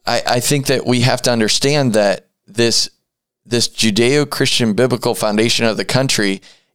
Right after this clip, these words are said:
is what this attack is upon and about. It's, and freedom.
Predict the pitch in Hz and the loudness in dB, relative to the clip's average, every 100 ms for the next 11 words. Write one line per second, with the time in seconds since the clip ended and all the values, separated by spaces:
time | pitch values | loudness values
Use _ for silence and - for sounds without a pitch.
0 | - 117 104 123 147 127 131 120 104 - | -4 0 2 0 0 0 2 2 -2 -2
1 | 110 110 104 - 107 107 104 - 104 - | -2 -2 -6 -6 0 0 0 -4 -8 -6
2 | - 120 107 101 98 92 180 - 98 - | -2 0 0 0 -2 -2 -4 -2 -2 -4
3 | - _ _ _ _ - - - - 120 | -8 _ _ _ _ -4 -4 -6 -6 -4
4 | 120 98 131 113 90 58 | -2 -2 -2 -2 -2 -8